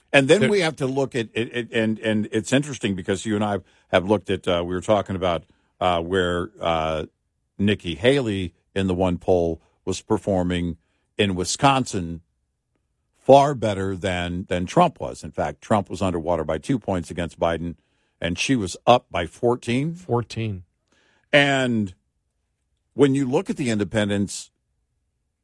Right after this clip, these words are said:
Speaker 1: there's the question I would have. We've talked about this. Farmers didn't like the whole tariff thing because they wanted their,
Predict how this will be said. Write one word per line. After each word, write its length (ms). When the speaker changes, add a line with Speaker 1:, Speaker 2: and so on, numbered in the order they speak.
Speaker 1:
there's 600
the 120
question 460
I 140
would 180
have. 320
We've 180
talked 320
about 280
this. 380
Farmers 720
didn't 400
like 260
the 120
whole 180
tariff 400
thing 280
because 680
they 240
wanted 640
their, 280